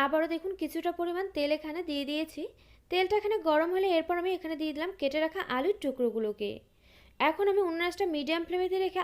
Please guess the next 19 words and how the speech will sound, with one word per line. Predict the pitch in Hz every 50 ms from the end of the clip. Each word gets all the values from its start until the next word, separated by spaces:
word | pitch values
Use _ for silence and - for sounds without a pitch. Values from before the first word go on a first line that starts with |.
| -
আলুগুলোকে | 269 277 302 294 330 330 330 339 381 349
নেড়েচেড়ে | 294 269 269 285 277 - 339 339
নিয়ে | 320 349 403 370
বেশ | 269 269 262 262 -
লালচে | 269 254 254 262 269 269 330
করে | 320 330 359 440 466
ভেজে | 320 269 226 226 220
নিচ্ছি। | 214 208 202 - - - 208 208 - - - - - - - _ _ _ _ _ - - - - -
আর | 277 302
এই | 320 330
রেসিপিটির | 330 359 339 - 403 403 403 415 415 359
জন্য | 403 392 403 415
কিন্তু | 392 370 392 359 262 - 370
অবশ্যই | 285 339 339 - 381 370
করে | - 381 392 359 -
আলুগুলোকে | 262 277 294 320 311 349 349 359 359 381 403 302 277
বেশ | 285 277 277 285
লালচে | 285 269 269 285 285 - 359
করে | - 339 330